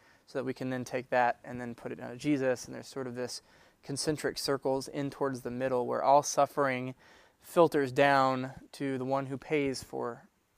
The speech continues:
the suffering of the whole world and endures the suffering of the whole world, which is Jesus. And so I, I think this is where, as the church, there's a definitive, uh, sort of purpose or sending or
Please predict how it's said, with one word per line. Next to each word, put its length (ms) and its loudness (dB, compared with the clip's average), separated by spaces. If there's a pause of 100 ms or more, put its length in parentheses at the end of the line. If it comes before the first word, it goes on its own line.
the 80 -12
suffering 420 -8
of 80 -14
the 120 -10
whole 180 -8
world 300 -8
and 100 -8
endures 380 -6
the 60 -14
suffering 360 -10
of 60 -18
the 80 -14
whole 100 -10
world, 300 -16
which 180 -18
is 60 -14
Jesus. 440 -14 (600)
And 120 0
so 440 8 (260)
I, 100 6
I 120 8
think 180 8
this 180 6
is 80 2
where, 240 12
as 120 10
the 80 0
church, 320 4
there's 160 4
a 60 0
definitive, 1160 6 (400)
uh, 460 8 (280)
sort 300 2
of 300 2 (160)
purpose 460 2
or 140 -4
sending 600 -2
or 560 0